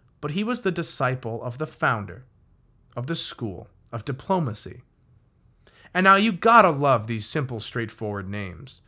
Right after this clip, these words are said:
No super vague, super pac names. You know, Americans for Happiness. No. Just the, "I am in the school of diplomacy." And now, what do you think this Sun Qin character was gonna do, this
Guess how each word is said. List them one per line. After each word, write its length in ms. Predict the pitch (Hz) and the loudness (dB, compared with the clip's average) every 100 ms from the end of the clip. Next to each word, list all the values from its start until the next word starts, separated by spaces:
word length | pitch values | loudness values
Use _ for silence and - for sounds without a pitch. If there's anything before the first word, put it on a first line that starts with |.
| _ _ _ | _ _ _
No 320 | 269 285 220 | 2 4 4
super 500 | - - 185 151 143 | 0 -2 -2 0 -2
vague, 500 | 120 127 127 123 120 | 0 0 0 0 -2
super 340 | - 123 120 | -4 -2 -6
pac 360 | 107 113 107 - | -6 -4 -4 -4
names. 540 | 113 113 113 117 - _ _ _ _ _ _ _ | -6 -4 -4 -6 -10 _ _ _ _ _ _ _
You 80 | - | -8
know, 240 | 107 95 92 _ _ | -4 -4 -8 _ _
Americans 640 | - 120 127 139 127 127 117 | -8 -4 0 0 0 -4 -6
for 120 | 110 | -6
Happiness. 600 | - 107 110 110 - - | -2 -2 -4 -12 -14 -4
No. 300 | 180 147 - _ _ _ _ _ | -2 -2 -4 _ _ _ _ _
Just 300 | - - - | -2 -2 0
the, 180 | 123 104 _ | -6 -8 _
"I 160 | 156 | 2
am 180 | 170 165 | 2 0
in 120 | 147 | -2
the 80 | 117 | -4
school 400 | - - 156 151 | -6 -6 -4 -2
of 100 | 151 | -2
diplomacy." 760 | 135 131 - 110 - - - - _ _ _ - _ _ _ | -2 -6 -6 -6 -8 -12 -16 -18 _ _ _ -20 _ _ _
And 120 | 165 | -2
now, 160 | 190 190 | 4 4
what 160 | 175 247 | 4 2
do 120 | 240 | 2
you 220 | 185 233 | -2 -2
think 360 | 226 120 117 127 | -2 -6 -6 -8
this 180 | 135 | -6
Sun 340 | 135 - 127 156 | -6 -4 -4 -4
Qin 320 | - 131 156 | -6 -6 -6
character 420 | 135 117 107 - | -2 -2 0 -4
was 140 | 127 120 | -4 -2
gonna 220 | 131 135 | -2 -2
do, 360 | 117 113 90 - _ | -2 -4 -4 -14 _
this 240 | 113 123 | -8 -6